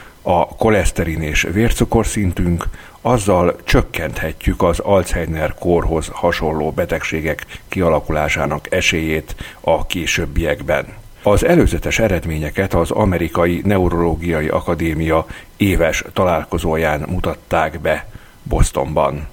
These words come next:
A kutatók több ezer amerikai nő életét követték nyomon mintegy húsz évig. A tanulmányhoz tizenháromezer-hétszázhúsz alany adatait vették fel, akik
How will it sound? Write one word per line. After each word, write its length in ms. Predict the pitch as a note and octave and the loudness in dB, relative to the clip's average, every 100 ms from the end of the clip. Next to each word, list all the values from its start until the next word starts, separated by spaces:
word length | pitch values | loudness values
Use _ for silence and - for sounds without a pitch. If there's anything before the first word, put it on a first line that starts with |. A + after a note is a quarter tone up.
| - | 2
A 200 | G2+ F#2+ | 4 4
kutatók 640 | D#3 C3 G#2+ F#2+ F2 - | 4 2 2 2 4 4
több 260 | - C#3 - | 6 4 4
ezer 480 | G2 E2+ E2+ D#2 D2+ | 0 2 2 0 -2
amerikai 580 | - F2 E2 E2 F2+ E2 | 2 2 2 0 0 2
nő 340 | D#2+ F2 E2+ - | 2 2 0 0
életét 540 | F2+ E2+ D#2 E2+ D2+ | 0 2 0 -2 -4
követték 580 | - E2+ E2+ - - D#2 | -2 0 0 -2 -6 -2
nyomon 380 | G#2 F#2+ F2 F2 - - - | 2 4 4 2 -4 -10 2
mintegy 420 | C#3+ A2 F2 - - | 2 2 -2 -4 -8
húsz 280 | F#2 - | -2 0
évig. 460 | F2+ E2 E2 E2 - - | 0 -2 -4 -4 -6 -6
A 220 | - A2 | 2 4
tanulmányhoz 800 | A2 E3 B2+ E2+ D#2+ D2+ D#2 - - | 6 4 4 2 0 0 0 -2 -2
tizenháromezer-hétszázhúsz 2000 | - B2+ E2+ D2+ F2+ F2 E2 E2 D#2+ D#2+ E2 - A2 F2+ - E2 D#2 - F2+ E2+ - - - | 2 2 2 0 0 2 0 0 0 0 0 0 0 0 -2 -4 0 0 0 -4 -8 -12 -6
alany 400 | - F#2 D#2+ D2+ | 2 4 4 -2
adatait 560 | - F2+ E2 D2+ D#2 - | 0 2 2 -2 -4 0
vették 420 | F2+ E2+ - D#2 | -2 -2 -6 -4
fel, 360 | - G#2 G#2 G2+ - - - - - | 0 2 2 -2 -12 -20 -20 -8 2
akik 480 | G#2 - G2+ - | 2 4 2 0